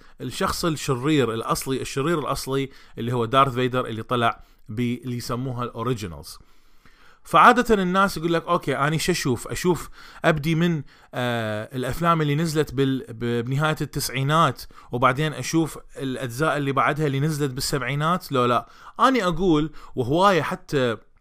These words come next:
جورج لوكاس ال-، الكاتب والمخرج لهاي الأفلام يقول إنه لا، شوفوها مثل ما هي صدرت، شوفوا الأفلام اللي نزلت بنهاية السبعينات استمتعوا بيها، وراها روحوا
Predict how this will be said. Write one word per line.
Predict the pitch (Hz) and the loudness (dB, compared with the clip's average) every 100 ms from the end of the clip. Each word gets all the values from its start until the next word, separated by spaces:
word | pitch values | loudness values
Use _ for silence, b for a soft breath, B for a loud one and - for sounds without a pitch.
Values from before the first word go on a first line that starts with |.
| _ _ _ _ - - | _ _ _ _ -20 -14
جورج | 120 151 143 131 | 2 2 2 0
لوكاس | 147 - 113 104 - | -2 -2 -4 -4 -8
ال-، | 113 101 101 95 92 104 | -10 -8 -8 -10 -10 -12
الكاتب | 98 - 135 135 - 113 104 | -12 0 2 2 0 -8 -6
والمخرج | 104 127 - 110 | -8 -8 -8 -8
لهاي | 110 110 | -6 -6
الأفلام | 107 101 - 110 147 - B B B | -6 -10 -8 -6 -6 -8 B B B
يقول | 156 156 226 202 | -4 0 0 0
إنه | 190 190 185 190 | -2 -2 0 2
لا، | 160 - b b | 0 -2 b b
شوفوها | - 190 - 247 | -4 -2 2 2
مثل | 220 - 208 | 2 -2 -2
ما | 165 151 | 0 -2
هي | 185 165 | 0 -2
صدرت، | - 143 104 87 - b b | 0 0 0 -4 -12 b b
شوفوا | - 214 - | -2 -2 2
الأفلام | 151 135 165 170 | 0 0 -2 0
اللي | 151 135 | 0 -2
نزلت | 143 143 135 117 | -2 -4 -4 -6
بنهاية | 113 127 143 135 | -6 -4 -2 -4
السبعينات | - 123 110 110 117 190 262 - b b - | -4 -4 -4 -6 -2 -2 -2 -12 b b -14
استمتعوا | - 139 135 135 117 | -2 -2 0 0 0
بيها، | 127 127 151 254 B B - | 0 -2 -2 -4 B B 0
وراها | 247 269 220 | 4 6 6
روحوا | 226 - 202 | 6 4 0